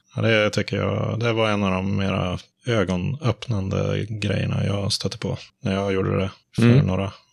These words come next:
Speaker 1: år sedan. Installera någonting annat än det jag hade.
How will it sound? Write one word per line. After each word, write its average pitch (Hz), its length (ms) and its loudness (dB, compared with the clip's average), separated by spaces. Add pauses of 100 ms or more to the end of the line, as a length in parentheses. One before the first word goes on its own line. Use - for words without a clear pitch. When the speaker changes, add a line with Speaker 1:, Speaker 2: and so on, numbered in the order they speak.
Speaker 1:
år 104 120 2
sedan. 101 220 -2 (300)
Installera 101 440 2
någonting 98 320 -2
annat 95 300 -2
än 101 80 2
det 92 80 2
jag 95 80 0
hade. 104 340 -2